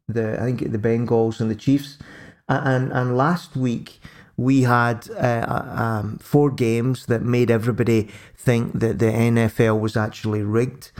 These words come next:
So good were the scripting of those, all four games.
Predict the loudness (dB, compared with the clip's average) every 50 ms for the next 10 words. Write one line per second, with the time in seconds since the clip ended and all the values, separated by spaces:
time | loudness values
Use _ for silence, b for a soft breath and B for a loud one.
0 | B B B B -18 -2 0 2 2 2 2 0 0 0 -2 -4 -10 -14 -10 -8
1 | -2 0 0 2 2 0 0 -2 -4 -4 -4 -4 -6 -6 -6 -4 -4 -4 -4 -4
2 | -2 -2 -2 -2 0 -4 -2 -4 -4 -4 -4 -4 -2 -2 -2 -4 -8 B B B
3 | B B B B B 0 2 4 4 4 2 0 0 0 0 0 0 -2 -2 0
4 | 0 0 0 0 -2 -4 -6 -12 -18